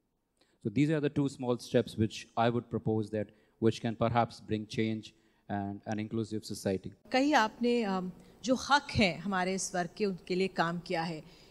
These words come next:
Speaker 2: एटीएम्स, पोस्ट कार्ड, पोस्ट ऑफ-, पोस्ट ऑफिसेज जो हैं, वहाँ पर सुगम्य रास्ते हों,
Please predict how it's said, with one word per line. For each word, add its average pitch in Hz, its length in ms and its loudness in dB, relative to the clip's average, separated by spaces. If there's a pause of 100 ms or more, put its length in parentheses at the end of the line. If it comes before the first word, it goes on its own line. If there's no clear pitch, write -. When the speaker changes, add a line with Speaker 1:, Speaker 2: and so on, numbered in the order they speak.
(260)
Speaker 2:
एटीएम्स, 214 720 0 (100)
पोस्ट 233 340 4
कार्ड, 165 280 2 (140)
पोस्ट 226 260 2
ऑफ-, 202 160 0 (160)
पोस्ट 220 240 2
ऑफिसेज 202 480 2
जो 190 140 -4
हैं, 165 260 -10 (400)
वहाँ 247 340 6
पर 254 220 6
सुगम्य 214 540 0
रास्ते 185 400 0
हों, 175 200 -6